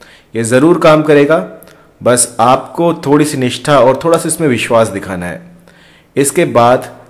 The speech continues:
आपके पति आपके हो जाएंगे पूरी उम्र भर के लिए। इसमें सावधानियां ये रखनी है कि एक बार नींबू रखने के बाद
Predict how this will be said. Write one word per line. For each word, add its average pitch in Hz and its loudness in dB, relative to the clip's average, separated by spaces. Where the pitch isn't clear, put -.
आपके 123 -2
पति 139 -2
आपके 123 0
हो 110 -4
जाएंगे 113 -2
पूरी 131 -4
उम्र 123 -4
भर 104 -8
के 90 -10
लिए। 80 -12
इसमें 160 0
सावधानियां 139 0
ये 127 2
रखनी 151 0
है 147 0
कि 151 -2
एक 123 -2
बार 139 2
नींबू 131 -2
रखने 123 -2
के 123 -2
बाद 107 -4